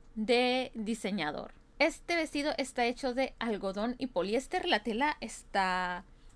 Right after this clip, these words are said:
gruesecita, o sea, sí te protege de el frío, pero no sé, no se siente como, como muy calurosa y tampoco se siente pesada.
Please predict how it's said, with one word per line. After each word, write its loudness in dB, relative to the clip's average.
gruesecita, 0
o -2
sea, 0
sí -12
te 0
protege -2
de 2
el -2
frío, -2
pero 6
no 0
sé, 2
no 0
se -4
siente -2
como, 0
como -2
muy 2
calurosa 2
y -2
tampoco -2
se -8
siente -6
pesada. -6